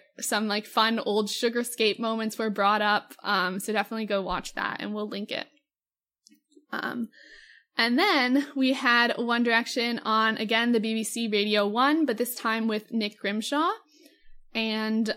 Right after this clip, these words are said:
um, Harry was, again, using the phone to speak, um, rather than himself. But they did a lot of, like, sort of silly, fun questions that fans had written in. And I thought a couple of them were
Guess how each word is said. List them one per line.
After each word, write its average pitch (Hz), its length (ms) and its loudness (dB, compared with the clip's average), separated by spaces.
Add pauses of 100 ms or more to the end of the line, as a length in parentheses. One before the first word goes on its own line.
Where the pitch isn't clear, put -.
um, 208 600 -2 (300)
Harry 247 360 2
was, 220 600 2
again, 214 340 0
using 214 280 -2
the 214 80 -4
phone 208 560 -2 (320)
to 208 160 -6
speak, 202 500 -6 (520)
um, 202 320 -4
rather 208 280 -2
than 208 200 -4
himself. 262 580 0 (680)
But 202 280 4
they 240 120 6
did 285 140 6
a 320 40 4
lot 269 200 8
of, 247 80 2
like, 214 180 4
sort 233 200 0
of 220 80 -4
silly, 214 400 0
fun 196 300 -2
questions 202 560 -4
that 185 240 0
fans 196 400 -4
had 202 440 0
written 202 300 -4
in. 208 220 -4
And 233 100 -2
I 285 100 4
thought 480 200 4
a - 80 -6
couple 285 240 0
of 226 80 -2
them 214 160 -2
were 208 200 -4